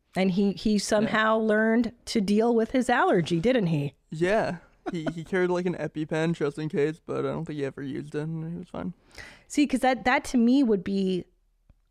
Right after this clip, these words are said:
Speaker 1: I don't know, the reasonable thing to teach a kid with peanut allergies is how to protect themselves in reality, right? When you can't, uh, dictate every environment ever that you step into, maybe learn to carry your pen with you.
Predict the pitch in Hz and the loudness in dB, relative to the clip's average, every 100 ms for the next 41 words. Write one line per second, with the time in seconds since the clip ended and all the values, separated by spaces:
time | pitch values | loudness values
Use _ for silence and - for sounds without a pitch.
0 | - 220 240 202 185 175 175 170 190 220 | 0 2 2 2 2 2 0 2 2 2
1 | 220 190 170 156 - - 185 180 170 - | 0 2 2 0 -4 -4 -2 0 -2 0
2 | 247 240 - 160 151 151 160 156 - 180 | 0 0 -2 -2 -2 0 -2 -2 -2 0
3 | 165 151 147 147 147 151 170 - 185 175 | 0 0 -2 -4 -4 -4 -4 0 0 0
4 | - 175 - 202 - - 165 - 160 147 | -4 -6 -4 -6 -4 -6 -6 -4 -4 -4
5 | 143 170 180 - _ _ _ _ - 196 | -4 -6 -8 -12 _ _ _ _ -2 2
6 | 196 175 165 160 160 160 208 - - - | 4 2 2 2 2 2 0 -4 -20 -2
7 | 185 190 254 214 202 208 202 208 208 - | 2 2 2 2 2 2 2 0 -2 -4
8 | - - 165 190 190 196 185 - - _ | -8 -6 -2 -2 -2 0 0 0 -10 _
9 | _ - 190 180 208 156 185 170 170 190 | _ 0 2 4 2 2 2 2 2 4
10 | 190 214 - 156 160 180 233 196 185 185 | 2 0 0 0 2 2 0 0 0 0
11 | - 175 175 170 - 247 240 220 233 247 | 0 0 0 -2 2 2 4 4 4 4
12 | 269 226 - 196 170 170 180 196 - 202 | 4 0 -6 -2 2 2 2 0 0 2
13 | 220 226 - 180 185 196 220 247 | 2 0 -2 0 0 0 0 -2